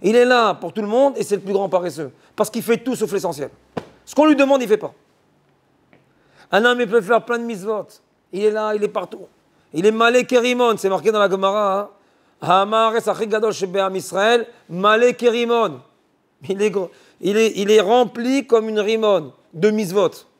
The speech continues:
C'est incroyable. Un homme, un haaretz, il peut faire toutes les mitzvot du monde, mais étudier la Torah, il n'y arrivera pas. L'essentiel, il n'y arrivera pas.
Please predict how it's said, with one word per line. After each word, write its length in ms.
C'est 120
incroyable. 480
Un 140
homme, 160
un 140
haaretz, 440
il 60
peut 100
faire 220
toutes 180
les 120
mitzvot 280
du 160
monde, 320
mais 220
étudier 300
la 100
Torah, 220
il 20
n'y 60
arrivera 220
pas. 160
L'essentiel, 540
il 20
n'y 60
arrivera 180
pas. 180